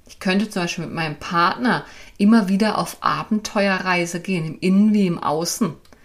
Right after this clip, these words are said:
Und vielleicht stillt das mein Bedürfnis nach Neuem.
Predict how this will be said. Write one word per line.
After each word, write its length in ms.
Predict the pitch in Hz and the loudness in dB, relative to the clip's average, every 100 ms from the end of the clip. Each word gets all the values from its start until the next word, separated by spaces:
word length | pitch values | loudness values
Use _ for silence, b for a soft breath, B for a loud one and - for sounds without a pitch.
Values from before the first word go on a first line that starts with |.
| B B B B - | B B B B -4
Und 160 | 180 | -2
vielleicht 480 | - 185 165 170 - | 0 0 2 0 -2
stillt 380 | - - 175 - | -2 0 -2 0
das 240 | 156 - | 0 2
mein 220 | 233 214 | 4 4
Bedürfnis 600 | 196 170 190 185 - 196 | 0 0 -2 0 -2 -2
nach 180 | 190 170 | -2 -2
Neuem. 500 | 190 185 175 143 160 | 0 0 0 -4 -8